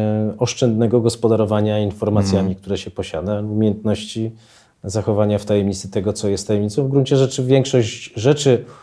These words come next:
Speaker 1: m, e, na temat, e, większość kwestii, które są związane z działalnością, e, takich,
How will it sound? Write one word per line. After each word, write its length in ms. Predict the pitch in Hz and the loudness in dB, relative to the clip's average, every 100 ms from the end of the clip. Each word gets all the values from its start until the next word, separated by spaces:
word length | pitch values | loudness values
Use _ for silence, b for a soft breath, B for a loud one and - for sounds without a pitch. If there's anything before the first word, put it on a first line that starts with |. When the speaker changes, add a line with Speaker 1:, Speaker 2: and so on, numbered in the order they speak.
| B _ 147 | B _ -4
Speaker 1:
m, 160 | 113 | -2
e, 360 | 110 110 110 110 | -2 -2 -2 0
na 160 | 110 | 0
temat, 480 | 107 120 120 117 - 120 | 2 0 2 0 -2 -6
e, 420 | - 110 107 104 | -4 -2 0 -2
większość 720 | 104 120 - 117 - - - | -2 -6 -4 -6 -6 -14 -16
kwestii, 480 | - 127 139 - 107 | -2 0 0 -2 -6
które 360 | - 107 104 | -4 0 0
są 180 | 98 107 | -2 -4
związane 420 | 101 107 135 175 | -4 2 6 6
z 40 | 120 | 6
działalnością, 680 | 113 101 95 90 - - 71 _ b b b b _ | 6 4 2 -2 -6 -14 -16 _ b b b b _
e, 520 | 92 98 98 98 98 92 | -8 -4 -4 -4 -4 -4
takich, 520 | 95 95 95 - | -8 -8 -18 -18